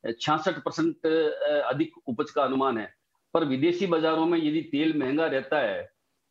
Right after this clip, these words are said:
तो घरेलू जो सरसों है, आरएम सीड है, वो कितनी पूर्ति करेगी, ये तो देखने वाली बात है।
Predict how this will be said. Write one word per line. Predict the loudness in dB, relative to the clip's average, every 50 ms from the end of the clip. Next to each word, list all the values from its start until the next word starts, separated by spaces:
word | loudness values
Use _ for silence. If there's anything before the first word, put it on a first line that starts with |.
| _ _ -2
तो | 0 2 2 2 2 0 0 -2 -4 -4
घरेलू | -4 -2 0 0 0 0 -2
जो | -2 -2 -2 -2
सरसों | 0 -2 -4 -2 0 0 0 2 2
है, | 2 2
आरएम | 2 2 2 0 -2
सीड | -2 0 -2 -2 0 0
है, | 0 0 0 -2 -6 -18 _ _ _ _ -4
वो | -2 -2
कितनी | -2 -2 -2 0 0 2 0 0
पूर्ति | -2 0 0 0 0 0 0 -2 -2
करेगी, | 0 2 0 0 0 0 -2
ये | -2 0 0 -2
तो | 0 0 -2 -2
देखने | 0 -2 0 0 -2 0
वाली | 2 2 2 0
बात | 0 2 2 2 2 2 0
है। | 0 0 0